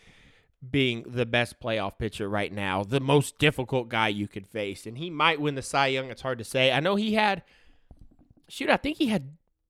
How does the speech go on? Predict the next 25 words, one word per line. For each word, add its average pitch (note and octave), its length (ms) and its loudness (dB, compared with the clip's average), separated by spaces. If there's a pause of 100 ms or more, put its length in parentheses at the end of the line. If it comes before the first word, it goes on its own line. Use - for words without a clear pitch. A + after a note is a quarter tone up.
barely A#3 500 4
a A3+ 60 4
lower A#3 360 0
E A#3 200 -4
R A3+ 220 0
A A3 40 0
than G#3 160 -6
Verlander G#3 500 -4
or B2 80 -4
somewhere C#3+ 320 -2
pretty C#3 220 -4
close, C3+ 260 2
but A#2+ 120 -6
he C3 80 2
had A#2 180 2
more A#2 220 -2
strikeouts A#2+ 580 -2
by A2+ 120 -8
maybe, G#2 300 -6
like, F#2 280 -6
twenty A2 360 -8
or G2+ 60 -6
thirty G2 300 -6
strikeouts. G#2+ 560 -4
He's, B2 240 -8